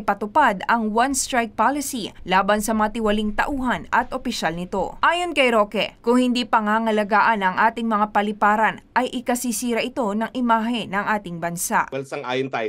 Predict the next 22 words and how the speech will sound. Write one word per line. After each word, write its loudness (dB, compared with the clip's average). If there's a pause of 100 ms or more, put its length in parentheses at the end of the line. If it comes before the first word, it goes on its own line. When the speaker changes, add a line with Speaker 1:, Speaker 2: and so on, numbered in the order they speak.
Speaker 2:
dyan, -8
no? -14
Dahil -10
alam -8
naman -8
natin -10
na -10
talagang, -4
ah, -6
ang -8
una-unang -6
nakikita -8
ng -8
mga -8
turista -10
at -20
dayuhan -8
ay -10
ang -12
ating -12
airport, -10
no? -12